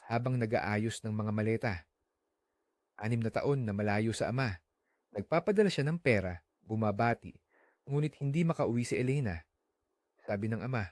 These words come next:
mas mabuti raw yun. Samantala, apat na beses sa isang taon, umuuwi si Carlo. Sinubukan ni Aling Liway na paalalahanan si Antonio. Ngunit parang nakasombi,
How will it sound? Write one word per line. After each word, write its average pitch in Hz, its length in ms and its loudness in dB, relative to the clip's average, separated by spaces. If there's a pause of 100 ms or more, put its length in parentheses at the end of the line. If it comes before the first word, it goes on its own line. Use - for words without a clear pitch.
(800)
mas 127 220 -4
mabuti 127 420 0
raw 117 80 2
yun. 117 320 -4 (720)
Samantala, 147 540 -2 (580)
apat 165 300 -6
na 110 80 -2
beses 107 500 -4 (240)
sa - 80 -12
isang 113 240 -4
taon, 98 460 -6 (100)
umuuwi 135 480 0
si - 160 -6
Carlo. 87 320 -6 (800)
Sinubukan 123 480 0
ni 127 80 -2
Aling 113 240 0
Liway 107 320 0 (400)
na 143 80 -6
paalalahanan 123 560 2
si 120 160 -4
Antonio. 101 480 -6 (480)
Ngunit 107 240 -6 (560)
parang 117 320 -2 (320)
nakasombi, 110 640 -2